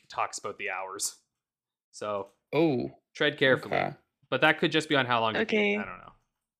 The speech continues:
Speaker 3: I'm
Speaker 1: Just
Speaker 3: gonna go Steam before I open the page then.
Speaker 1: I can describe it for you. Look up images and stuff. Um,
Speaker 3: Okie dokie.
Speaker 1: but yeah, it looks, it's, I've just never, ever, ever heard of this.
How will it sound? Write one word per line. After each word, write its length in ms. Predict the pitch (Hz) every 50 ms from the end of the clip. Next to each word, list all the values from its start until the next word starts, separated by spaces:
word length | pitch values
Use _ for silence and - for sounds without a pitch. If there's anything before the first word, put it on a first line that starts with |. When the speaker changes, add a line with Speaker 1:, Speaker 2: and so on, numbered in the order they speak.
| _ _ _ _ _ _ _ _ _ _ _ _ _ _ _ -
Speaker 3:
I'm 120 | 247 233 226
Speaker 1:
Just 120 | 220 220
Speaker 3:
gonna 220 | 220 220 220 220
go 280 | 214 220 214 214 214 214
Steam 540 | 214 - - - - - - 214 214 214 208
before 320 | 214 220 214 - 226 214
I 220 | 208 208 208 208 202
open 240 | 202 202 208 202
the 80 | 202 196
page 320 | 196 202 196 196 - - -
then. 220 | 208 202 202 196 202 - _ _
Speaker 1:
I 140 | 170 190 214
can 120 | - 294
describe 420 | 208 190 - - - 143 131 127
it 120 | 117 104 -
for 140 | - 101 92
you. 100 | 92 98
Look 140 | 139 -
up 120 | - 208 -
images 360 | 139 131 123 107 107 98 92
and 120 | 95 90
stuff. 220 | - - - 82 - _ _ _ _ _ _ _ _ _ _
Um, 280 | 117 107 101 - - _ _ _ _ _ _ _ _ _ _ _ _ _ _ _ _ _ _ _ _ _ _ _ -
Speaker 3:
Okie 220 | 277 247 - 233
dokie. 220 | - - - - - - - _ _ _ _ _ _ - _
Speaker 1:
but 280 | - 147 139 123 - -
yeah, 360 | - 180 202 202 170 120 - -
it 120 | - 208 247
looks, 240 | 403 523 523 - - - _
it's, 500 | - - - - 113 165 - - - - - _ _ _ _ _ _
I've 280 | 135 151 - - - _
just 180 | - 180 151 -
never, 320 | 123 120 135 139 135 127
ever, 220 | - 123 123 117 113
ever 260 | - 117 113 107 98
heard 180 | - 117 104 90
of 80 | 90 82
this. 260 | 82 107 113 -